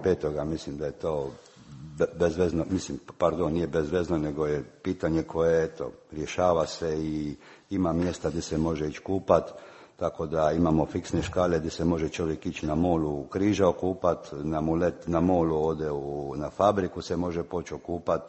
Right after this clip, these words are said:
ima plaža razno raznih gdje se mogu ljudi ići okupat, tako da mi baš ne, i nema toliko prometa brodova, tako da ne ovisimo baš o tim detaljima, je li imamo bovicu od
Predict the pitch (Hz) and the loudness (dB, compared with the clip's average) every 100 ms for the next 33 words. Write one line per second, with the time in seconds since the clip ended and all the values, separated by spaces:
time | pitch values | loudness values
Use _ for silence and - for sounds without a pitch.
0 | - - - - 107 98 - 90 95 92 | -14 -20 -20 -4 2 4 4 4 4 6
1 | 87 76 - - - 85 90 85 82 82 | 4 4 0 -14 -8 2 4 4 2 4
2 | 78 73 69 - 69 82 - 76 80 78 | 2 0 -6 -8 -8 -8 -4 0 0 0
3 | 78 76 78 - - 90 85 76 78 - | -4 -4 -6 -8 -8 -6 -4 -4 -4 -4
4 | 76 78 80 71 78 - 73 73 71 - | -2 0 0 0 -2 -2 -4 -4 -8 -14
5 | - - - 82 90 87 78 82 80 76 | -20 -20 -8 0 2 2 0 -2 -4 -4
6 | 73 80 82 78 76 69 85 85 80 73 | -4 0 0 0 -2 -2 0 2 0 0
7 | 80 82 76 76 78 80 73 76 71 67 | -2 -2 -2 0 0 0 -2 -4 -4 0
8 | 73 69 - - - - - 80 71 - | -2 -2 -10 -16 -20 -20 -10 -6 -6 0
9 | 82 76 71 73 73 80 80 80 76 73 | 2 2 0 -4 -2 2 2 2 -2 0
10 | 71 71 71 69 67 73 80 78 80 76 | 0 2 2 0 -2 -4 -4 -4 -2 -2
11 | 71 71 69 - - 76 85 78 76 78 | -2 -4 -6 -12 -14 -2 0 0 -4 -8